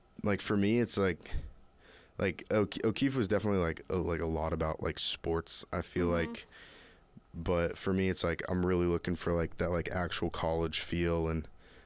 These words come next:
Speaker 1: like, I'll probably play rugby in college.
Speaker 2: But it's, like, you don't wanna take the sports more seriously than, like, the school?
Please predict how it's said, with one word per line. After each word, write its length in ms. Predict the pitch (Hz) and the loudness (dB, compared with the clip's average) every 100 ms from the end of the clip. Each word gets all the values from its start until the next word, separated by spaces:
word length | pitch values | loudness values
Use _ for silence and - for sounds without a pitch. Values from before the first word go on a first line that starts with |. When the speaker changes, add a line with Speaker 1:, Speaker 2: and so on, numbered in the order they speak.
| - | -6
Speaker 1:
like, 220 | 101 92 - | -2 0 2
I'll 100 | 113 | 2
probably 320 | - 123 131 | 2 2 2
play 260 | 104 - 95 | 0 2 2
rugby 540 | 82 82 85 92 95 - - | 2 0 0 0 0 -2 -6
in 120 | 92 | -4
college. 600 | 85 90 90 101 104 - | 0 0 2 2 0 -4
Speaker 2:
But 120 | 247 240 | -4 -6
it's, 160 | - | -4
like, 200 | 233 220 | -6 -4
you 60 | 226 | -6
don't 120 | 214 | -4
wanna 140 | 220 | -4
take 300 | 214 226 - | -4 -6 -8
the 200 | - 240 | -10 -8
sports 360 | - - 208 202 | -6 -6 -8 -6
more 180 | 214 208 | -8 -6
seriously 460 | - 214 208 220 | -6 -6 -4 -4
than, 140 | 214 208 | -4 -6
like, 160 | 214 | -10
the 80 | - | -10
school? 480 | - - 208 220 | -8 -6 -4 -4